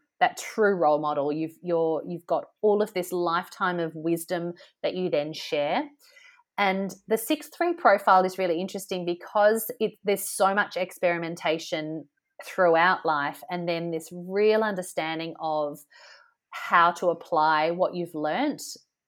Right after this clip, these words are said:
throughout life. You, you're probably the most wise of all of the profiles because you've got this natural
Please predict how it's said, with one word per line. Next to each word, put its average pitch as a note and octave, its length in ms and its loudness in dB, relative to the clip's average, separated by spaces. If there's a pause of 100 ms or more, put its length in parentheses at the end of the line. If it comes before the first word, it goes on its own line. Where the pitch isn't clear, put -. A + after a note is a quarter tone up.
(220)
throughout D#3+ 480 2
life. A#3+ 360 0 (500)
You, G3 420 0
you're G3+ 140 -4 (380)
probably C4+ 420 6
the A#3+ 120 4
most F3+ 300 2
wise D#3+ 460 2
of E3 140 -2
all D#3 160 0
of E3 100 -6
the D#3+ 80 -4
profiles G3 640 -2
because F3 420 -2
you've E3+ 200 -6
got E3+ 200 0
this F3 200 -4
natural F3 720 0